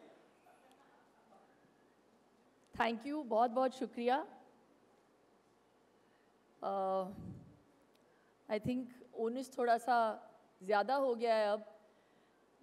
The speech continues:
मैं हमेशा से बस यही कहती हूँ कि कलयुग में जी रहे हैं हम, और हम सिर्फ पैसों के बारे में सोचते हैं, ज़्यादातर लोग investments के बारे में सोचते हैं, और हम सोचते हैं कि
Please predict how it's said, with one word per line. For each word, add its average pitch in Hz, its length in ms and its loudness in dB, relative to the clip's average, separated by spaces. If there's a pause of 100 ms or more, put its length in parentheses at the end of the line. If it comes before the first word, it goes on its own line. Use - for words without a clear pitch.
(880)
मैं 233 120 4
हमेशा 254 400 2
से 269 160 -4
बस 262 160 -2
यही 240 220 -4
कहती 233 320 -4
हूँ 240 160 -6
कि 247 240 2 (420)
कलयुग 247 300 4
में 294 180 -4
जी 254 160 -2
रहे 285 120 2
हैं 285 80 0
हम, 262 260 -2 (840)
और 220 160 8
हम 240 180 2
सिर्फ 302 420 -6 (360)
पैसों 233 300 4
के 285 120 2
बारे 247 220 6
में 254 140 -2
सोचते 226 460 0
हैं, 226 400 -2
ज़्यादातर 226 520 4
लोग 220 260 -2 (840)
investments 220 540 -4
के 247 100 -2
बारे 220 200 2
में 220 100 -4
सोचते 208 420 -4
हैं, 202 260 -8 (1500)
और 214 120 0
हम 226 140 -2
सोचते 220 380 -2
हैं 233 100 0
कि 233 260 0